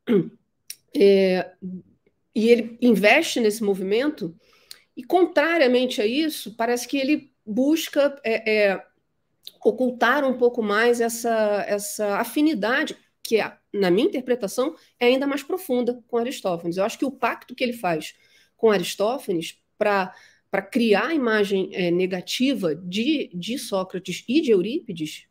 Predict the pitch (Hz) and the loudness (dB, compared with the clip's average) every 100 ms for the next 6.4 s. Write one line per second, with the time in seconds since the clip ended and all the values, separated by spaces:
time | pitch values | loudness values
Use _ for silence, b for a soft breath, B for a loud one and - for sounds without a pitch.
0 | _ 190 202 262 254 240 302 285 302 - | _ 0 0 0 0 2 2 -2 -4 -2
1 | 403 - 254 262 370 - b b b _ | -4 -2 -2 0 -2 -6 b b b _
2 | 262 302 294 - 220 226 - 262 226 240 | -4 0 0 4 2 2 -2 -2 0 -2
3 | 214 247 254 254 233 214 226 247 190 202 | -2 -4 -4 -4 -2 -2 -2 -4 -2 0
4 | 208 240 - 233 233 240 247 247 226 226 | -2 -8 -4 0 0 0 0 0 0 0
5 | 233 226 233 233 233 233 240 240 233 233 | 0 0 -2 -4 -6 -6 -4 -4 -6 -6
6 | 403 311 165 | -2 0 -2